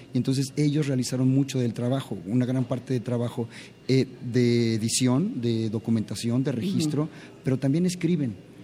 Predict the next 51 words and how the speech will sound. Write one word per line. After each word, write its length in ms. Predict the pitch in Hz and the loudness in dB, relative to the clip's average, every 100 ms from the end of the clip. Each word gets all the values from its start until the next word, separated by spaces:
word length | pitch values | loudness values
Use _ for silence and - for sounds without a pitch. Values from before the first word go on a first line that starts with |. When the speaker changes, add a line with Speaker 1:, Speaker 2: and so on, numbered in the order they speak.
| - | -8
Speaker 2:
Ujú. 120 | 190 190 | 0 2
Speaker 1:
Ellos 140 | 180 | 2
también 260 | 175 147 147 | 2 2 2
escriben, 340 | 139 143 143 | 0 2 4
hay 100 | 139 | 4
varios 440 | 135 143 143 151 - | 2 2 2 0 -2
de 100 | 127 | 0
los, 500 | 120 117 110 - - - | 2 0 -2 -6 -6 -2
eh, 300 | 120 117 113 | 0 0 -2
capítulos 460 | 120 - 113 127 131 | -4 -6 -4 -4 -4
que 80 | |
están 200 | 120 131 | -4 -2
escritos 440 | 127 - 120 127 120 | -2 -2 -6 -4 -6
por 180 | 127 127 | -2 0
ellos, 340 | 135 117 110 - - - | 0 -2 -10 -16 -20 -10
y 60 | 135 | -4
es 100 | 151 | 0
algo 160 | 147 | 2
muy 180 | 151 151 | 4 2
padre 300 | 151 143 147 | 2 2 2
porque 360 | 135 117 - 123 | 0 -4 -2 0
para 240 | - 120 | 0 0
ellos, 260 | 127 147 156 | 2 2 0
conforme 520 | - 120 - 120 123 | -2 -2 0 2 4
van 260 | 117 131 147 | 2 0 0
haciendo 320 | 143 143 135 | 2 4 4
el 60 | 135 | 4
libro, 200 | 135 139 | 4 4
van 160 | 135 | 2
descubriendo 720 | 135 135 - 120 131 139 139 139 | 2 0 -2 0 4 4 2 0
todo 220 | 139 127 | 0 0
el 80 | 123 | 0
tema, 380 | - 139 123 127 - - - - - | 0 2 2 0 -6 -16 -20 -10 0
eh, 380 | 127 120 117 117 104 - - - | 4 4 4 2 -2 -8 -18 -6
y 460 | - 131 131 131 135 | 0 4 6 6 6
lo 140 | 120 123 | 6 6
interpretan. 540 | 113 113 139 135 127 | 4 0 0 0 0
Entonces, 400 | 120 131 147 - - - - | 0 0 -2 -4 -12 -8 -4
nos 140 | 131 | 0
interesa, 340 | 135 131 135 | 0 0 0
por 120 | 135 135 | 0 0
ejemplo, 180 | 139 139 | 2 2
la, 100 | 135 | 2
la 60 | 131 | 0
entrevista 360 | 123 143 143 147 | 0 0 0 0
con, 640 | 135 127 127 123 120 113 | 4 6 8 8 6 4
eh, 320 | - 120 120 117 | 2 0 2 2
Lalo 160 | 127 131 | 2 2
Barajas 420 | 123 123 - 160 | 0 -2 -4 0
de 80 | 131 | 2
Luc, 300 | 127 - | 2 0